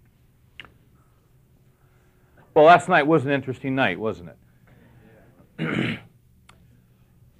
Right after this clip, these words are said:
I, um, we had some friends call us, and they wanted to watch the returns on the Fox network. And they don't get the Fox network, but we do. So they came over and joined us. Um,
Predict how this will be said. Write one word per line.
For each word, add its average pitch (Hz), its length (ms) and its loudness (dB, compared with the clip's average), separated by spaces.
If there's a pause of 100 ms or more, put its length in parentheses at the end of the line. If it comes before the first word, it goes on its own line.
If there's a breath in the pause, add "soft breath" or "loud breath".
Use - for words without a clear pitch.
(1300)
I, 156 300 4
um, 110 260 2 (320)
we 143 160 -4
had 135 180 0
some 120 100 -12
friends 120 300 -10
call 95 320 -2
us, - 300 -16 (440)
and 101 160 -14
they 113 100 -6
wanted 120 320 -6
to 117 100 -16
watch 110 320 -4
the 104 80 -16
returns 113 500 -10
on 95 140 -10
the 90 60 -20 (120)
Fox 131 380 -2
network. 92 520 -16 (960)
And 98 340 -4
they 127 120 0
don't 131 160 -4
get 131 160 -4
the 107 60 -18
Fox 85 360 -8
network, - 340 -20 (680)
but 113 140 -4
we 127 180 -8
do. 101 220 -8 (760)
So - 80 -16
they 143 140 -2
came 147 220 -6
over 120 180 -4
and 101 100 -12
joined 98 320 -8
us. - 220 -20 (1160)
Um, 107 320 0